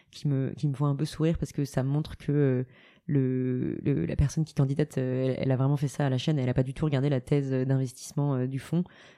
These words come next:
Euh, et notamment, euh, on a, euh, reçu, euh, plusieurs fois, euh, des, des gens, enfin, des, des candidatures, euh, avec des recommandations de start-up,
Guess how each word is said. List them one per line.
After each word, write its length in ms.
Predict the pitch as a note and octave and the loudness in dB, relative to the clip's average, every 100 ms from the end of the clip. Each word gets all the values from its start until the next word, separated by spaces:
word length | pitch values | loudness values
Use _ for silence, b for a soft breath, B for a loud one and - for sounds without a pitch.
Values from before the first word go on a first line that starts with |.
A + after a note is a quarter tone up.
| _ | _
Euh, 300 | - B2+ B2+ - | 0 2 2 2
et 160 | - D#3 | 4 6
notamment, 460 | D3 C#3 C3+ D3+ | 6 4 4 6
euh, 260 | D3+ B2+ B2+ - | 6 4 2 0
on 180 | C#3+ C3+ | 0 2
a, 160 | C3+ | 2
euh, 540 | C3+ A#2+ A#2+ B2 B2+ - | 2 2 0 0 0 -2
reçu, 560 | - C#3+ C#3+ - E3 D#3+ | 0 0 0 0 4 4
euh, 240 | C3 B2+ | 4 2
plusieurs 360 | B2 D3 C#3+ C3 | -2 0 0 0
fois, 200 | - D#3+ | 0 4
euh, 300 | D3+ C3 C3 B B B - | 4 2 0 B B B -2
des, 480 | C#3+ C3+ C3 C3 - | 0 2 0 -4 -2
des 160 | C#3+ C3+ | -2 2
gens, 340 | D3+ D#3 D#3 - | 4 4 0 0
enfin, 160 | C#3 | 2
des, 100 | C3 | 2
des 140 | C3+ C#3 | 2 4
candidatures, 640 | D3 C#3+ C#3 - D#3+ E3 | 4 4 0 2 2 4
euh, 280 | C3 C3 C3 | 4 2 0
avec 400 | - C3 C#3+ - | 0 -2 -2 -2
des 180 | C3 C3+ | 0 2
recommandations 640 | C3 C#3+ D3 C#3 - D#3 | 2 2 2 2 0 0
de 240 | C#3+ C3 B2+ | 0 0 -2
start-up, 440 | C3+ - D3+ D#3 | -4 0 0 0